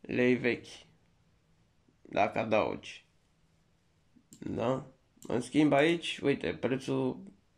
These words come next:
ei spun că e în ron, dar e prețul vechi, pentru că sunt șase cifre, dintre care patru le-au tăiat. Dar, în fine, ideea este,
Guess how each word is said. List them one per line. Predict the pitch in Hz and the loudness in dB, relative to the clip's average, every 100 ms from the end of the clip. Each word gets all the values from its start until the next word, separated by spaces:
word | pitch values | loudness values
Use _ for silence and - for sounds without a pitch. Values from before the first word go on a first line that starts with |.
| - | -8
ei | - 123 | 0 2
spun | 123 - 156 143 | 2 0 2 2
că | 143 | 2
e | 117 | 0
în | 110 104 | 2 2
ron, | 123 151 | 4 4
dar | 147 | 4
e | 147 | 4
prețul | 143 143 143 143 143 | 4 2 0 2 0
vechi, | 123 135 - - - | 2 -2 -2 -14 -10
pentru | - 104 | -8 -6
că | 131 | -6
sunt | - - 117 | -6 -6 -4
șase | 127 127 127 | -4 -4 -6
cifre, | 123 123 - - - _ _ _ - - - _ _ _ _ | -6 -8 -8 -14 -16 _ _ _ -20 -20 -20 _ _ _ _
dintre | - 123 - | -6 -4 -4
care | - 135 131 | -2 0 2
patru | 131 131 131 | 2 0 2
le-au | 127 127 | 2 2
tăiat. | 120 117 120 - - - - - - - _ - - _ _ _ _ - - _ - - - _ _ | 2 0 0 -2 -10 -18 -20 -20 -20 -20 _ -20 -20 _ _ _ _ -20 -20 _ -20 -20 -20 _ _
Dar, | 160 185 | 8 10
în | 226 | 8
fine, | 220 262 240 196 | 6 6 8 8
ideea | 160 160 208 | 6 6 4
este, | 208 208 208 202 196 | 4 4 2 4 2